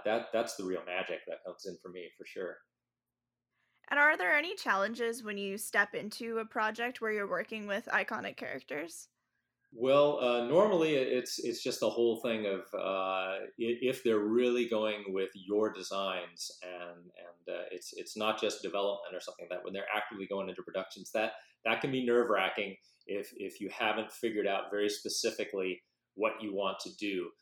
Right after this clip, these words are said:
Speaker 1: But, uh, luckily, there's some projects I've been on where, where they, you know, I, I figured out how I wanted to do it,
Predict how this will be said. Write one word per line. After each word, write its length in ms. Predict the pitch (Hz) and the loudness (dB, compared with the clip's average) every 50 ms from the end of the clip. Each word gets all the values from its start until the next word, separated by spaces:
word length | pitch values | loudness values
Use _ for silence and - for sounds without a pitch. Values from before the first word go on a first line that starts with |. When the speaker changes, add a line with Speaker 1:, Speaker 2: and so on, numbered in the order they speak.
| _ _ _ - | _ _ _ -2
Speaker 1:
But, 260 | 95 90 - - - | -2 -2 -2 -2 0
uh, 200 | 98 95 92 92 101 | 0 0 2 4 2
luckily, 480 | 123 123 - 127 110 113 110 110 101 104 | 2 2 4 0 2 2 2 2 2 0
there's 300 | 104 104 104 98 - - | 0 0 0 -2 -2 -2
some 160 | 117 104 - | -4 -4 0
projects 400 | 107 98 98 - 98 - - 107 | 0 0 0 0 -2 -4 -2 -2
I've 180 | 98 95 - | -2 0 0
been 140 | - 98 95 | -2 -2 0
on 240 | 95 92 92 90 87 87 87 | 0 -2 -2 -4 -6 -8 -8
where, 300 | 90 87 87 90 92 92 - - | -8 -6 -4 -4 -6 -8 -10 -14
where 180 | 92 92 90 - _ | -14 -14 -14 -12 _
they, 280 | 95 90 92 90 90 - _ _ _ _ _ _ | -6 -6 -6 -6 -8 -12 _ _ _ _ _ _
you 80 | 98 90 | -14 -14
know, 80 | 87 - - 82 | -12 -10 -10 -8
I, 300 | 90 90 - - - 87 | -8 -8 -8 -10 -10 -10
I 40 | 90 | -10
figured 400 | - - - 139 135 131 113 110 | -8 4 4 4 6 6 4 4
out 260 | 110 110 110 110 - | 4 4 2 2 2
how 160 | 110 110 113 | 2 2 4
I 120 | 113 107 | 4 2
wanted 280 | 107 110 110 110 107 - | 2 2 2 0 0 -4
to 60 | - - | -4 -2
do 160 | 107 107 110 | 2 4 4
it, 80 | 113 | 2